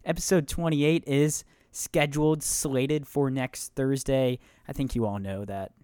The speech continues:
you know, w-, those, those dates are relatively soft. W-, we're not sure if it's gonna happen or not,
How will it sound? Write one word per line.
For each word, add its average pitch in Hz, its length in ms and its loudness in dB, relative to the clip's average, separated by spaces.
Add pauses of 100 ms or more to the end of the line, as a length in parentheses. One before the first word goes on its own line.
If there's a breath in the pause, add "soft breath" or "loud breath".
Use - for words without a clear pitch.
(120)
you 101 80 -10
know, 95 80 -6
w-, 95 200 -10
those, 104 400 -8
those 117 200 -4
dates 95 280 -10
are 82 260 -12 (200)
relatively 110 520 -2
soft. - 420 -8
W-, - 440 -10
we're 156 160 2
not 120 200 -2
sure 98 160 -8
if - 100 -14
it's - 160 -14
gonna - 140 -14
happen - 260 -12
or 71 60 -20
not, 57 240 -18